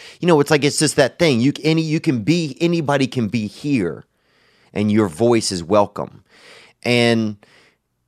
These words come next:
yeah, and I've just, a lot of times I've felt like because of having a,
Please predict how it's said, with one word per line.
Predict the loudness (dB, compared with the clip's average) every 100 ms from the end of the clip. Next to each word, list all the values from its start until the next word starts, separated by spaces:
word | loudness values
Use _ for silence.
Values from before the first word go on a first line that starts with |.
| _ _
yeah, | -4 2 2
and | 4
I've | 2
just, | 2 0 -2 -14 _
a | 0
lot | 2 2
of | 2
times | 0 0
I've | 0
felt | 2 0 2
like | 0 0 -2 -8 -20 _ _ _ -6
because | -2 2 2 2
of | -2 -8 -8
having | -2 -2 0
a, | -2 -4 -8 -12